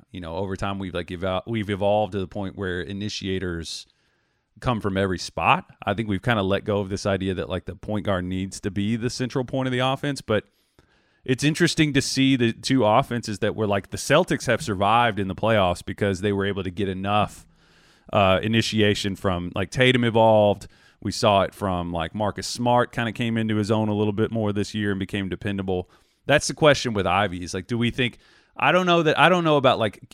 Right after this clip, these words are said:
handing him the keys. Like, I, I don't know if I believe enough in the shooting. I don't know if I believe enough in the passing, even though I th-, do think he's a good passer, not great. His ability to kind of evolve into somebody that is capable of, like, taking some reps on the ball.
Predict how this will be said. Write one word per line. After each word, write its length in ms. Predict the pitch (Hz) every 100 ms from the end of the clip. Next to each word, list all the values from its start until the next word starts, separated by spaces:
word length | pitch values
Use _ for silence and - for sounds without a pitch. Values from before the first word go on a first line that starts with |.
| -
handing 360 | 117 123 113 101
him 140 | 101
the 100 | 87
keys. 500 | - 82 - - - _ -
Like, 120 | 87
I, 300 | 98 107 95
I 20 |
don't 100 | 120
know 60 | 123
if 60 | 117
I 100 | 107
believe 320 | 107 107 104
enough 280 | 104 98 98
in 40 |
the 80 | 87
shooting. 600 | - 117 104 101 92 87 _ _ _ _ 101
I 40 |
don't 120 | 107
know 100 | 104
if 80 | 98
I 100 | 98
believe 360 | 90 90 92 92
enough 280 | 90 85 87
in 80 |
the 60 | 85
passing, 680 | - 98 92 - 85 78 - -
even 160 | 104
though 80 | 95
I 80 | 90
th-, 140 | -
do 140 | 110 107
think 160 | 95
he's 100 | 85
a 60 | -
good 280 | - 131 131
passer, 500 | 85 78 - 85 98
not 180 | 95 92
great. 400 | 92 107 95 - _ _ _ _
His 220 | 147 156
ability 380 | 151 151 147 135
to 40 |
kind 220 | 120 135 127
of 80 |
evolve 400 | 110 101 107 110
into 160 | 107 101
somebody 460 | - 107 98 95 95
that 200 | 92 -
is 400 | 98 90 82 -
capable 480 | - 110 90 95 90
of, 100 | 80
like, 180 | 90 -
taking 300 | 113 - 87
some 360 | - 120 107 95
reps 220 | 82 -
on 120 | 82
the 60 | 82
ball. 420 | 85 71 64